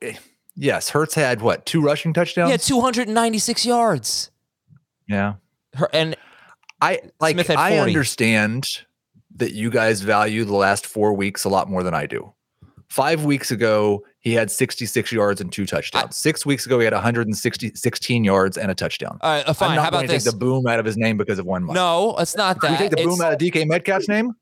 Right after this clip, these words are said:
Speaker 2: It's the, fine. It's the last seven. It's the last, no, first of all, Metcalf's had a much more accomplished career than Devontae Smith. It's the last seven games that he has played with Jalen Hurts since they changed their offense and went extremely run heavy. He does not have more than six targets in any of those games.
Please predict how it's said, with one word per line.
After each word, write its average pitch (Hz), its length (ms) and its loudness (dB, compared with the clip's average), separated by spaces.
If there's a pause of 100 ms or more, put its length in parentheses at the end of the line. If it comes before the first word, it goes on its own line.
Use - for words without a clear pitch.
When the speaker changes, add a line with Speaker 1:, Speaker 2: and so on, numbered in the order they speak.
(100)
Speaker 2:
It's 185 220 -2
the, 208 160 0
fine. 175 480 -2 (120)
It's 170 220 -2
the 196 100 0
last 180 380 0
seven. 190 640 -2
It's 165 260 -4
the 175 100 2
last, 165 580 -2
no, 135 280 0
first 190 220 0
of 165 40 -12
all, 143 100 4
Metcalf's 147 360 0
had 135 80 4
a 127 80 0
much 147 200 0
more 147 180 2
accomplished 127 460 0
career 120 320 0
than 110 140 -2
Devontae 107 380 -2
Smith. 92 240 -6 (400)
It's - 240 -2
the 160 100 2
last 160 320 0
seven 170 540 0
games 123 560 -2
that 117 160 2
he 143 100 2
has 139 140 0
played 135 300 0
with 117 120 -6
Jalen 127 320 -2
Hurts 117 300 -2
since 151 380 -2
they 139 200 0
changed 127 440 -2
their 151 180 0
offense 113 480 -2
and 120 100 -4
went 120 160 -2
extremely 143 520 -4
run 139 200 0
heavy. 117 280 0
He 135 100 -6
does 139 200 0
not 147 140 0
have 143 140 2
more 139 160 2
than 123 160 -2
six - 340 -2
targets 131 500 -2
in 113 160 -8
any 131 280 0
of 113 120 0
those 123 200 0
games. - 440 -4